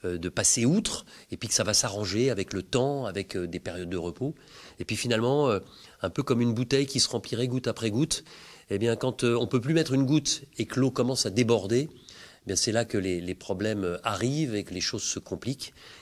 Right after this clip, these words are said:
Et vous passez d'un héros de guerre à un zéro dans votre vie de tous les jours, avec des,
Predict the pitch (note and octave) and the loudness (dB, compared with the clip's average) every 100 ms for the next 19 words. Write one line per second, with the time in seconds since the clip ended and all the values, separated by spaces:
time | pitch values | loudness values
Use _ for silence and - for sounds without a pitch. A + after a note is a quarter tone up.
0 | - - F#2+ G2 F2 G2 G#2 - - B2 | -12 -4 -2 -2 -4 -2 0 0 0 0
1 | C3+ - G#2 G#2 - A#2+ G#2 F#2+ A2 A2 | -2 -6 -2 -2 0 0 0 0 0 0
2 | C3+ C3 - G#2 G#2 F2 G#2+ A2+ B2 F#2+ | -2 -8 -6 -2 0 0 0 2 0 0
3 | F#2+ F#2 A2+ - G2+ F#2 A2 D3+ - - | -2 -4 -6 -4 -2 -2 -2 -2 -4 -20
4 | - - F2+ G2+ G#2 F#2+ F2+ | -18 -8 -2 -2 -2 -4 -4